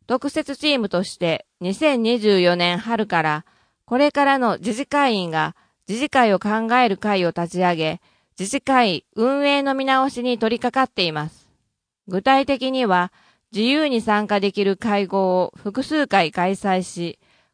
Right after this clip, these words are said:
これからの自治会運営について話し合いました。その中で、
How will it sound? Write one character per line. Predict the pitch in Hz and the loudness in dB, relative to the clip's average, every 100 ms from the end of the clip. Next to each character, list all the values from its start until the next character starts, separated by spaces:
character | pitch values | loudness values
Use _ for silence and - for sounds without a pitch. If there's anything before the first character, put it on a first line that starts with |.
| - | -2
こ | 247 | 2
れ | 277 | 2
か | 285 | 4
ら | 285 277 | 2 2
の | 269 247 | 0 -2
自 | 180 208 | -4 -6
治 | 294 | 0
会 | 262 202 | 2 2
運 | 190 220 | 2 2
営 | 214 | 0
に | 214 208 | 0 -2
つ | 226 | 0
い | 208 | 0
て | 208 | 0
話 | 185 190 208 - | -4 -2 -4 0
し | 226 | 2
合 | |
い | 214 | 2
ま | 196 190 | 0 -4
し | - | -6
た。 | 156 - _ _ _ _ _ _ | -12 -12 _ _ _ _ _ _
そ | - | -6
の | 294 302 | 0 2
中 | 208 - 208 | 0 0 0
で、 | 170 165 | 2 -2